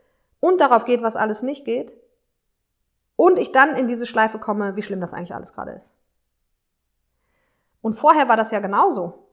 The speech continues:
Also ich meine, es hat sich jetzt nichts verändert im letzten Jahr, so mehr oder weniger mit Corona. Du weißt, was ich meine. Klar hat sich ganz viel verändert, wir haben Impfstoff und so weiter. Aber die Tatsache, dass ich keine Planungssicherheit habe in meinem Job, die hat sich nicht verändert. Aber noch vor einem,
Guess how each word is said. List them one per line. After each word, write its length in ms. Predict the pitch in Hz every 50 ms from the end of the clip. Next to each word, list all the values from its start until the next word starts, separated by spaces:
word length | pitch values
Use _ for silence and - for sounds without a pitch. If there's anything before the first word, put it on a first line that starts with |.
| _ -
Also 160 | 208 202 202
ich 80 | 190 226
meine, 100 | 214 208
es 60 | 220
hat 100 | 226 220
sich 100 | - 202
jetzt 60 | -
nichts 200 | 233 277 277 -
verändert 260 | - - 269 320 285
im 80 | 214 220
letzten 260 | 202 202 208 - 202
Jahr, 340 | 185 190 190 180 - - 196
so 320 | 180 196 180 170 180 - _ -
mehr 120 | 202 196
oder 120 | 196 196 180
weniger 220 | 196 190 185 185
mit 100 | 180 175
Corona. 280 | - 180 185 185 180 185
Du 80 | 190
weißt, 160 | 190 190 -
was 80 | 196 180
ich 60 | -
meine. 200 | 214 214 214 196
Klar 120 | 208 208 190
hat 80 | 185
sich 60 | -
ganz 140 | - 175 175
viel 120 | - 240 233
verändert, 320 | - 185 196 190 185 180
wir 40 | 185
haben 100 | 180 175
Impfstoff 280 | 202 214 - - 185
und 100 | - 180
so 80 | 180 -
weiter. 240 | 190 220 254 330 339 339 - - _ _ _ _ _ _ _ _ _ _ _ _ _
Aber 160 | - 220 214
die 80 | 214 220
Tatsache, 500 | - 311 320 349 349 330 277 254 262 247
dass 160 | 240 226 233
ich 120 | 240 - -
keine 160 | - 254 226
Planungssicherheit 680 | 220 302 359 392 320 - - 254 - 233 220 214 208 208
habe 200 | 214 208 208 208
in 60 | 202
meinem 220 | 202 190 190 190
Job, 340 | 185 202 180 180 - - - _ _ _ _ _
die 160 | 202 220 240
hat 80 | 240
sich 80 | 240 240
nicht 160 | 240 254 240
verändert. 440 | - 240 - 240 214 185 175 - - _ _ _ _ _ _ _ _ _ _ _ _ _ _ _ _ _ _ _ _ _ _
Aber 180 | 208 208 226
noch 120 | 220 214 220
vor 160 | - 233 220
einem, 320 | 214 208 196 202 190 180